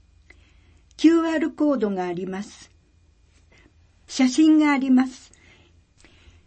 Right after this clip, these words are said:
色とりどりのモザイクタイルを使い、完成した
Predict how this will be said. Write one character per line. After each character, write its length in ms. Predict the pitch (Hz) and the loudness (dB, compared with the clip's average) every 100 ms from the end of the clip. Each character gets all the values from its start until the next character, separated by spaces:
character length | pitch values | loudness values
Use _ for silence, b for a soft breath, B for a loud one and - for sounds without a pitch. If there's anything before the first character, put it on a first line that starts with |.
| b _ _ | b _ _
色 240 | 247 262 285 | 0 2 0
と 120 | 320 | 0
り 160 | 311 277 | 0 0
ど 140 | 240 | -2
り 160 | 220 202 | -4 -8
の 180 | 196 - 196 | -12 -10 -6
モ 80 | |
ザ 180 | 226 294 | -2 -2
イ 60 | 311 | -2
ク 200 | - 311 | -6 -6
タ 160 | 294 | -4
イ 140 | 294 233 | -4 -2
ル 120 | 208 | -6
を 80 | 196 | -8
使 320 | - - 202 | -14 -14 -12
い、 100 | 190 - - | -12 -16 -6
完 220 | 247 302 | -2 -2
成 260 | - 294 277 | -2 -4 -4
し 140 | - | -8
た 200 | - - | -12 -12